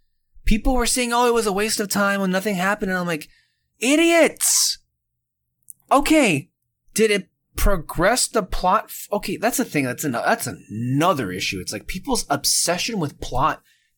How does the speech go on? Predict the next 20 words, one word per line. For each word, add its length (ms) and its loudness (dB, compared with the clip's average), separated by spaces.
being 400 -2
the 220 -2
priority, 960 -2
being 360 2
the 80 0
most 280 0
important 440 0
thing. 340 -4
I'm 180 0
sorry, 440 2
sometimes 680 0
it 260 -4
isn't, 420 0
and 120 -4
sometimes 600 -2
it's 160 -6
healthy 460 -2
for 220 -4
that 340 -2
to 60 -20